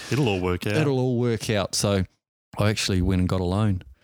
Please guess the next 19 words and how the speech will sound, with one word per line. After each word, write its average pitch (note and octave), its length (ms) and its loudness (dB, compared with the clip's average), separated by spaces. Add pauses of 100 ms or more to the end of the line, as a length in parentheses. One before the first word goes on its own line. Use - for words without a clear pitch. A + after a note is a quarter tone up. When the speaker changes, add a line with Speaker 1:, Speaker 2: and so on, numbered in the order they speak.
(240)
Speaker 2:
There G2 120 0
was G2 160 0
no G2+ 140 2
student G2 400 0
loans G2 280 0
back G2+ 260 -2
then. G#2 200 2
They G2+ 140 2
happened F#2+ 360 0
five F#2+ 220 -2
or F2+ 60 0
six - 260 -2
years F#2+ 220 2
after F#2 340 -2
I F#2 40 0
got F#2+ 180 -2
my F#2 120 -2
commercial F2+ 480 -2
license. G2+ 600 0